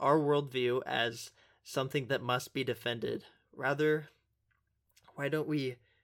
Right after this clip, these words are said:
open our hands and say, "Let's talk, please. Let's not fight. Let's disagree on stuff,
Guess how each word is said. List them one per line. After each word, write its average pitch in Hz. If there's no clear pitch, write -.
open 135
our 123
hands 117
and 104
say, 120
"Let's 156
talk, -
please. 120
Let's 143
not 139
fight. 127
Let's -
disagree 165
on 156
stuff, -